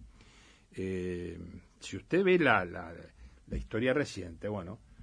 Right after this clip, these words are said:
Sanguinetti significó, representó, personificó el cambio en paz.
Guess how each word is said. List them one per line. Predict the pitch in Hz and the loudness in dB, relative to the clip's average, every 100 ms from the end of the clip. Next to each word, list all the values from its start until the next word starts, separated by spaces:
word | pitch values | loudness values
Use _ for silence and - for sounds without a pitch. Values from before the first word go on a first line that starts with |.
| - _ | -20 _
Sanguinetti | - - 143 147 160 180 185 196 156 120 | -2 6 8 8 8 8 6 2 -2 -4
significó, | - 127 127 117 131 117 147 101 | -4 0 0 0 0 4 8 8
representó, | 90 95 110 110 104 120 113 - 110 - | 4 -2 -2 -2 -4 -4 -2 2 2 2
personificó | 95 - 107 104 110 143 - | -6 -4 -4 -2 0 0 0
el | 113 98 98 | -4 -6 2
cambio | 120 110 98 | 2 4 0
en | 87 - | -2 -8
paz. | - - - - | -14 -16 -18 -20